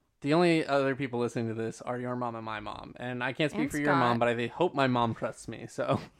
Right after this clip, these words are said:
Speaker 1: <laughs>
Speaker 2: My mom probably trusts you too much.
Speaker 1: Yeah, so I think we're in, I think we're in safe company.
Speaker 2: Okay.
Speaker 1: Tweet at me if you trust me, implicitly, from listening to this podcast,
Speaker 2: <laughs>
Speaker 1: please,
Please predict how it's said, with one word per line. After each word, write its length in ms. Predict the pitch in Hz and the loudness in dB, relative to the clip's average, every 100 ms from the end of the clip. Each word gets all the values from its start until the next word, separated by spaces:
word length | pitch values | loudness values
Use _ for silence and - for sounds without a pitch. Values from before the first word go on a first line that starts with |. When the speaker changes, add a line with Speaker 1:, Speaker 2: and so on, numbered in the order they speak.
| 139 | -18
Speaker 1:
<laughs> 320 | _ _ - | _ _ -10
Speaker 2:
My 120 | 214 226 | -4 0
mom 200 | 247 247 | 0 0
probably 440 | 233 196 185 180 | 0 -2 -2 -8
trusts 320 | - 165 165 | -8 -12 -10
you 80 | - | -14
too 200 | - - | -12 -14
much. 540 | 190 - 202 - - _ _ - - - - _ | -12 -12 -14 -20 -20 _ _ -20 -20 -20 -20 _
Speaker 1:
Yeah, 160 | 131 - - _ | -10 -10 -14 _
so 260 | - 117 | 0 2
I 100 | 110 | 2
think 260 | 110 151 - | 0 -2 0
we're 120 | 131 | 0
in, 320 | 123 120 117 117 _ _ - | 2 0 -2 -6 _ _ -12
I 60 | |
think 180 | 117 135 | -4 -4
we're 80 | 123 | -2
in 140 | 123 117 | -4 -4
safe 220 | - 113 | -6 -6
company. 400 | 120 117 - 131 - - | -8 -10 -12 -16 -18 -18
Speaker 2:
Okay. 240 | 190 - 196 _ _ _ _ _ _ _ _ _ - | -16 -16 -20 _ _ _ _ _ _ _ _ _ -2
Speaker 1:
Tweet 200 | 190 202 | 4 6
at 140 | 196 | 6
me 140 | 170 170 | 6 4
if 140 | 156 | 4
you 80 | 156 | 0
trust 300 | - 147 - | 4 4 4
me, 260 | 113 113 - _ - | -6 -6 -12 _ -4
implicitly, 680 | 135 175 170 120 110 113 - | 0 4 2 0 -8 -14 -14
from 180 | - 131 | -2 2
listening 300 | 139 151 135 | 2 2 2
to 40 | |
this 100 | 131 | 0
podcast, 540 | - 139 - 107 151 - | 4 2 4 -4 -8 -10
Speaker 2:
<laughs> 80 | - | -2
Speaker 1:
please, 280 | 147 113 | 0 0